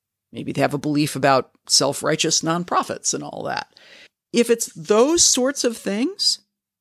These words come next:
those are actually beliefs that need to be shifted. So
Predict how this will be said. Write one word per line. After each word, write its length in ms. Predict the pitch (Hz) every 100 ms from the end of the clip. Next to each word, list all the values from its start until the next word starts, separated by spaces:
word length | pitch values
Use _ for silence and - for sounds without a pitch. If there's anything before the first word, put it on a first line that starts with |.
| -
those 300 | 220 294 381
are 160 | 302
actually 840 | - 202 190 - 196 170 147 131 131 139
beliefs 840 | 156 147 190 113 - - - - -
that 160 | - 165
need 180 | 180 170
to 80 | 143
be 140 | 131
shifted. 680 | - - 165 - - - - _ _ _ _ -
So 520 | - 180 160 151